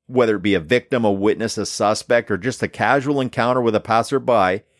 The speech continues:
you should do your best to demonstrate caring, compassion, and concern. I'm not suggesting that people are not to be held accountable for what they do. I don't mean you hold hands with a crook and sing Kumbaya. You can be firm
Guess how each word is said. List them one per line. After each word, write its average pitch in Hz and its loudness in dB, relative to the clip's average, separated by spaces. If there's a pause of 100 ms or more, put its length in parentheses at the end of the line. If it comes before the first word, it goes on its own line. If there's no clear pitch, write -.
you 156 -4
should 139 -2
do 151 0
your 170 2
best 113 0
to 117 -2
demonstrate 110 -2
caring, 131 0
compassion, 113 -4
and 104 -2
concern. 98 -4 (340)
I'm 165 2
not 190 2
suggesting 131 0
that 107 0
people 117 -2
are 110 2
not 104 0
to 117 -14
be 120 0
held 113 2
accountable 107 -2
for 107 -4
what 98 -2
they 104 -2
do. 104 -4 (240)
I 131 4
don't 139 0
mean 135 0
you 117 2
hold 113 0
hands 113 -2
with 113 -2
a 107 -2
crook - -4
and 110 -4
sing 107 -4
Kumbaya. 110 0 (300)
You 139 0
can 165 0
be 139 0
firm 147 0